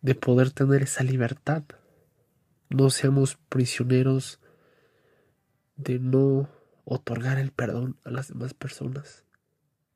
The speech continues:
Tengamos felices fiestas.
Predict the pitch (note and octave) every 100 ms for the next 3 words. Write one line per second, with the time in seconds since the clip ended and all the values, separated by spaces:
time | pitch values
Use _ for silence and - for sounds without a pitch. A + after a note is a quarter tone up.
0 | _ _ _ _ _ _ _ _ _ _
1 | _ _ _ _ _ _ _ _ _ _
2 | _ _ - - C3+ F3 G3 G#3 F#3 -
3 | _ - - F3 E3 D#3+ D3 - E3+ D#3+
4 | - - - -